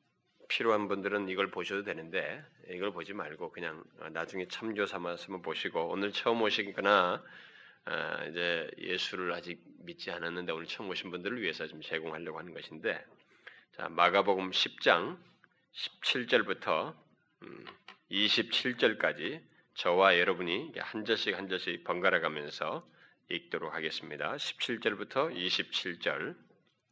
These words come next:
예수께서 길에 나가실새 한 사람이 달려와서 꿇어 앉아 묻자오되,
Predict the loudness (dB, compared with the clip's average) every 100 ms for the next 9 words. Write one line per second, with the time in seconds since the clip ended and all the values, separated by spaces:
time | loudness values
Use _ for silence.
0 | _ _ _ -10 -10 -10 -18 -20 -20 -20
1 | 2 6 8 6 4 6 8 10 8 8
2 | 8 10 10 10 10 8 8 0 2 2
3 | 2 2 2 2 6 6 8 6 6 6
4 | 6 6 4 4 6 4 2 -4 4 10
5 | 10 8 4 4 4 0 -2 2 2 0
6 | -4